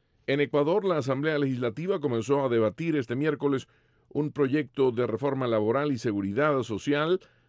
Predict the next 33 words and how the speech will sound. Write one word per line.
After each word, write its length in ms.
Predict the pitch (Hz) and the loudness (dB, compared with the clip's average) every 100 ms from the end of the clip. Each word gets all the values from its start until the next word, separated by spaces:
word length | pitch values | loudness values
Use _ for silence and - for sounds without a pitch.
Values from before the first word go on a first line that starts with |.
| - | -10
propuesto 480 | 104 92 143 139 110 | -6 0 0 0 -2
por 120 | 113 | 0
el 120 | 113 | 0
gobierno 400 | 101 123 127 120 | 2 0 0 -4
que 100 | 120 | -2
abre 260 | 123 123 117 | 0 0 0
la 140 | 107 | 0
posibilidad 480 | 92 98 98 104 120 | -2 -6 -2 0 0
de 120 | 107 | 0
reducir 420 | 104 101 95 139 | -2 -2 -2 -2
la 100 | 120 | 0
jornada 340 | 104 90 113 117 | -2 -2 -2 -2
laboral 520 | 104 101 120 120 113 _ _ _ | 0 0 0 0 -2 _ _ _
a 120 | - - | -10 -6
treinta 420 | 131 139 120 113 | -2 -2 -2 0
horas 240 | 120 107 | 0 0
semanales 500 | 107 95 117 117 117 | -2 -4 -2 0 -2
y 80 | 107 | -4
crear 280 | 85 98 113 | -6 -2 -2
un 120 | 113 | -2
seguro 360 | 107 104 107 101 | -4 -2 -2 -2
de 60 | |
desempleo 560 | 98 95 92 110 110 - _ _ - | -2 -6 -4 2 2 0 _ _ -8
por 160 | 90 | -8
cinco 300 | 90 110 123 | -6 -8 -6
meses. 420 | 156 127 - 52 - _ _ _ | -4 -4 -6 -14 -16 _ _ _
La 120 | - 117 | -6 -4
iniciativa, 640 | 120 135 120 147 147 180 _ _ _ | -2 -2 -2 2 0 0 _ _ _
que 160 | 92 | -8
tiene 360 | 71 113 117 113 | -4 -4 -2 -2
el 120 | 101 | -4
carácter 420 | - 107 117 110 | -4 -4 -2 -2
urgente 560 | 101 98 135 127 131 120 | -2 -2 -4 -4 -4 -6